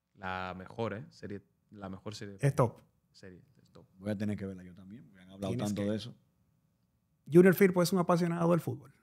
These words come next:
Speaker 2: es un loco por el fútbol. Cuando
Speaker 1: No.
Speaker 2: digo eso es, piensa en fútbol veinticuatro horas al día, siete días a la semana.
Speaker 1: No. Junior Firpo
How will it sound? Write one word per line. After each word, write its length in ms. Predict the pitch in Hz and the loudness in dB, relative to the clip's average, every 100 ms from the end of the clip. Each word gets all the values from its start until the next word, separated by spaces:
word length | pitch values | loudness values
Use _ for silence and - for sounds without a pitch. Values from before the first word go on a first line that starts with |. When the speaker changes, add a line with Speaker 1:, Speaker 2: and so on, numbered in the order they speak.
| _ | _
Speaker 2:
es 180 | - 165 | 0 2
un 160 | 175 175 | 6 8
loco 240 | 180 180 | 10 8
por 140 | 165 165 | 6 4
el 60 | |
fútbol. 400 | 156 147 117 110 - _ | 6 4 2 0 -8 _
Cuando 220 | - 143 | -10 -6
Speaker 1:
No. 40 | 147 | 0
Speaker 2:
digo 220 | 180 175 | 6 8
eso 280 | 180 175 165 | 8 6 4
es, 300 | 165 - - _ _ _ _ _ _ _ _ | 4 0 -6 _ _ _ _ _ _ _ _
piensa 500 | 156 175 180 180 170 | 6 8 10 8 6
en 120 | 156 | 4
fútbol 640 | 139 165 170 160 156 147 147 - _ _ _ _ _ _ | 6 6 6 8 6 6 0 -12 _ _ _ _ _ _
veinticuatro 580 | 143 139 131 160 170 165 | 2 2 6 6 8 6
horas 120 | 160 | 6
al 60 | |
día, 160 | 151 160 | 4 2
siete 260 | - 160 160 | 2 4 6
días 120 | 151 | 6
a 60 | |
la 40 | 156 | 6
semana. 320 | 151 117 - _ _ | 2 -2 -6 _ _
Speaker 1:
No. 160 | 87 82 _ _ _ _ _ - | -20 -20 _ _ _ _ _ -16
Junior 200 | 98 98 | -12 -12
Firpo 880 | 98 95 101 98 98 95 92 90 87 | -10 -12 0 4 6 6 4 2 -4